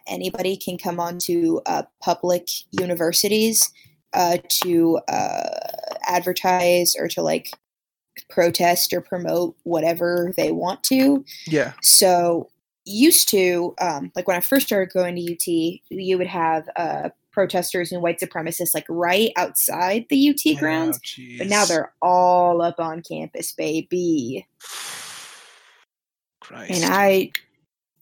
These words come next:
Speaker 1: it's, i-, i-, if nothing else, it's been entertaining to, you
Speaker 2: Okay.
Speaker 1: know,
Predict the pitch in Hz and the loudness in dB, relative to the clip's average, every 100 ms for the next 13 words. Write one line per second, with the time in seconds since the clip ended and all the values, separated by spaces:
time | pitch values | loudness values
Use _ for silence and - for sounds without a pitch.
0 | - 247 240 - - _ - _ _ _ | 2 4 4 2 0 _ -20 _ _ _
1 | _ _ _ _ _ 269 - - 269 269 | _ _ _ _ _ -2 -2 0 2 4
2 | 302 294 320 349 214 180 - - 208 208 | 4 6 4 4 2 2 2 0 0 -2
3 | - 180 180 180 - 180 165 - 185 170 | 0 0 0 -4 -6 -4 -4 -4 -6 -6
4 | 175 202 233 - _ _ _ _ _ _ | -4 -2 -2 -6 _ _ _ _ _ _
5 | _ _ _ - - 202 170 165 160 160 | _ _ _ -2 2 4 4 4 2 0
6 | 185 175 156 156 160 | -2 0 -2 -2 -6